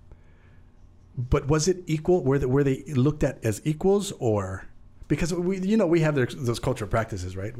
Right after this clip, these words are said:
In, in your opinion, how, how was it kawakahiko?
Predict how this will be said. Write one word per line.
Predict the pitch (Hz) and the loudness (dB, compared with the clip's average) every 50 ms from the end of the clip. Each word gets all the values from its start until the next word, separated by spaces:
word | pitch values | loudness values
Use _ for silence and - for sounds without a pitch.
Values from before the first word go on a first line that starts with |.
| 131 131 | -10 -6
In, | 147 143 151 | -6 -6 -6
in | 151 151 160 | -4 -4 0
your | 165 180 185 185 180 - - - - - - - - - - - - - - - | 2 2 2 2 0 -2 -6 -12 -16 -16 -16 -16 -16 -16 -14 -14 -12 -12 -8 -8
opinion, | - 120 - 107 113 101 90 85 87 90 98 - - - - - - - - - - - - - - | -8 -4 -4 -4 -4 -4 -6 -8 -10 -12 -14 -14 -16 -16 -18 -20 -20 -20 -18 -18 -16 -16 -16 -16 -14
how, | - - - 135 135 135 135 135 - - - - - | -8 -4 0 2 4 4 4 2 -2 -6 -12 -10 -8
how | - - - 123 123 | -8 -4 0 0 2
was | 117 117 117 110 104 | 2 2 2 2 0
it | 107 98 - - - | -2 -4 -6 -10 -10
kawakahiko? | - - 87 85 87 85 - 87 87 98 95 - - 101 | -8 -8 -6 -6 -8 -8 -8 -10 -10 -10 -12 -14 -16 -18